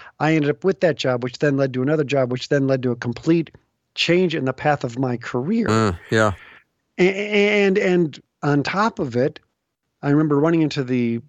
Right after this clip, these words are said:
Speaker 1: person, the woman who stood me up for the date, uh, six months later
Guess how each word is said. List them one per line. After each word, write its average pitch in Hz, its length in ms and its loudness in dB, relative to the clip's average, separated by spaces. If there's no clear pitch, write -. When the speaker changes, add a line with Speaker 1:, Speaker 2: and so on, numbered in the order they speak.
Speaker 1:
person, 139 540 0
the 123 100 -2
woman 143 220 2
who 131 140 0
stood 156 240 -2
me 143 80 2
up 131 60 -6
for 127 100 -2
the 117 100 -6
date, 170 360 -2
uh, 131 320 -2
six - 380 -2
months 156 280 2
later 143 540 0